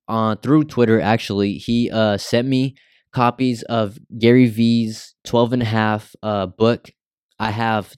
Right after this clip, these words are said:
two copies. Um, I'm gonna give 'em away to a listener. Um, if you guys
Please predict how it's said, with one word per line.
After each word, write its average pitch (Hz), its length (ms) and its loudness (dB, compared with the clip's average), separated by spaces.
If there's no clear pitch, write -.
two 139 180 0
copies. 113 720 -2
Um, 135 600 0
I'm 135 220 0
gonna 170 160 4
give 165 160 2
'em 170 100 0
away 143 260 4
to 147 160 2
a - 20 4
listener. 127 580 0
Um, 117 300 -2
if 110 160 -8
you 139 60 -4
guys 131 680 0